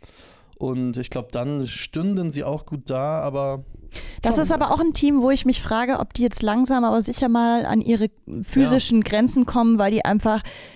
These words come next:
Speaker 2: seit diesem Europa League Finale, die ganze Saison war ja auch schon so intensiv, viele, viele Spieler haben diese Phase ja auch schon mitgenommen. Diese Saison ist auch wieder krass mit der Champions League noch.
Speaker 1: Ja.
Speaker 2: Bundesliga willst du mit oben mitmischen, also es ist schon sehr, sehr viel.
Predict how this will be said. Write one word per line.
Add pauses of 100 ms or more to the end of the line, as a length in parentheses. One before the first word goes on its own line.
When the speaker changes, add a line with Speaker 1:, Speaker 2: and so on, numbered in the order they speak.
(400)
Speaker 2:
seit
diesem
Europa
League
Finale,
die
ganze
Saison
war
ja
auch
schon
so
intensiv,
viele,
viele
Spieler
haben (120)
diese
Phase
ja
auch
schon
mitgenommen. (540)
Diese
Saison
ist
auch
wieder
krass
mit
der
Champions
League
noch.
Speaker 1:
Ja. (1200)
Speaker 2:
Bundesliga
willst
du
mit
oben
mitmischen,
also
es
ist
schon
sehr,
sehr
viel.